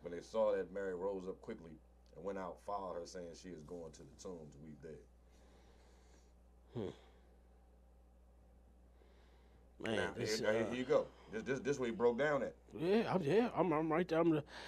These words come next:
Speaker 2: I'm just, just letting it sink in, man. I'm seeing it. I'm seeing it as it's happening, man, and how he's observed. 'Cause, I mean,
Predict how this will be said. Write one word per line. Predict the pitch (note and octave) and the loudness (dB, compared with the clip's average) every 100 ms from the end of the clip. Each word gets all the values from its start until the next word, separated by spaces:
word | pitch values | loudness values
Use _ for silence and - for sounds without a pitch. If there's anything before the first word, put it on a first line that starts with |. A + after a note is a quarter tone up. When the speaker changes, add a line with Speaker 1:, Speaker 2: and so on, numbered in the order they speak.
| - - - | -14 -14 -4
Speaker 2:
I'm | B2+ | 0
just, | C#3 G#2+ - | 2 2 2
just | C3 C3 C#3 B2 | 4 4 2 4
letting | C3 A#2 | 4 4
it | |
sink | - C#3+ C#3+ C3+ | 2 4 4 6
in, | C3+ A#2 | 6 6
man. | B2 | 4
I'm | B2+ | 2
seeing | A#2+ - E3 B2 | 2 8 10 10
it. | E2+ - - - A#2 | 4 -10 -20 -2 6
I'm | A#2+ G2+ | 8 6
seeing | - - D#3+ B2 | 4 6 8 8
it | E2 - - - - - | 4 -6 -20 -20 -10 -2
as | G#2+ | -2
it's | G2+ | 6
happening, | B2+ B2 G2+ F2+ | 10 10 8 -2
man, | F2+ G2 - | -2 -2 0
and | G#2+ | 0
how | - C3+ C3+ A#2+ - - - | 4 6 8 6 0 -20 -8
he's | - C#3 | -2 0
observed. | A#2 A#2+ B2 | 0 -2 2
'Cause, | F3+ C#3+ | 0 2
I | F#3+ | 2
mean, | F3+ D#3+ D3 | 4 4 2